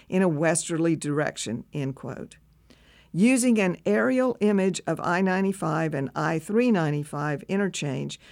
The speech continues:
to illustrate his point, Mole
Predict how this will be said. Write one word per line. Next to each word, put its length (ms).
to 120
illustrate 640
his 200
point, 520
Mole 480